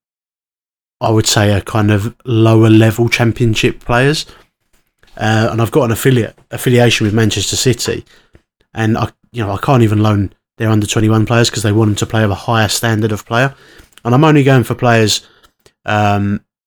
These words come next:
I wouldn't say it's like they're international under twenty-ones. I, I, I basically look at their wages and go, "If they're under ten grand a week,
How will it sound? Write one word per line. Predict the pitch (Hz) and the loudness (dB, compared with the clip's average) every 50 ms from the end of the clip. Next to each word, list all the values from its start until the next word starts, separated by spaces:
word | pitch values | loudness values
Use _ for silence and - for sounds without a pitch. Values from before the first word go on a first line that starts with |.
| _ _ _ - - _ _ _ _ _ _ _ _ _ _ _ _ _ _ _ _ _ _ _ _ _ _ _ _ | _ _ _ -20 -20 _ _ _ _ _ _ _ _ _ _ _ _ _ _ _ _ _ _ _ _ _ _ _ _
I | - 131 | -4 0
wouldn't | 123 123 123 110 | 2 2 2 2
say | - 117 110 110 | 0 0 0 0
it's | 85 - - | 0 -2 -2
like | 113 104 - - | -4 -4 -2 -2
they're | 113 107 98 107 | -2 0 2 2
international | 110 107 - - 117 113 117 101 - - - 127 117 | 2 0 0 0 0 0 0 0 0 -2 0 0 2
under | 123 120 117 120 | 2 2 2 0
twenty-ones. | - - 127 120 120 120 131 135 139 131 - - - - _ _ _ _ _ _ - | 0 0 0 2 4 4 4 4 4 2 0 -4 -10 -20 _ _ _ _ _ _ -6
I, | 107 - - 127 135 127 - | -6 -2 0 0 0 0 0
I, | - | 0
I | 107 | 0
basically | - 123 107 - - 82 117 | 2 2 0 0 -2 -2 0
look | 113 120 - - 131 | 0 0 0 0 -2
at | 101 | -2
their | 110 107 101 | -2 -2 0
wages | 107 110 107 101 98 101 | 0 0 0 0 -2 -4
and | 101 107 | -4 -4
go, | 104 | -4
"If | 101 - | -4 -4
they're | - 113 127 | 0 2 2
under | 135 143 135 120 | 4 4 2 2
ten | - - 127 117 113 | 0 2 2 2 2
grand | 107 107 104 104 107 | 2 2 0 0 0
a | |
week, | 104 107 101 101 95 - - - | -2 -2 -4 -4 -8 -12 -16 -20